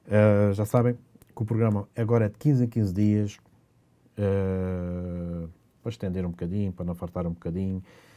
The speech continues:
para também para haver, eh, aqui o pessoal, eh,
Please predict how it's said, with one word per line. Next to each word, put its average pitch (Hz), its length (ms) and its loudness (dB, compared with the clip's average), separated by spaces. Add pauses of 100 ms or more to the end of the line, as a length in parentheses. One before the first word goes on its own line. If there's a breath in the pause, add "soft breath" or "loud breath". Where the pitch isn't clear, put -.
(160 loud breath)
para 95 100 -6
também 95 240 -2
para 92 140 -4
haver, 90 240 -2
eh, 80 720 -6
aqui 90 360 -6
o 85 200 -4
pessoal, 90 500 -4
eh, 87 640 -4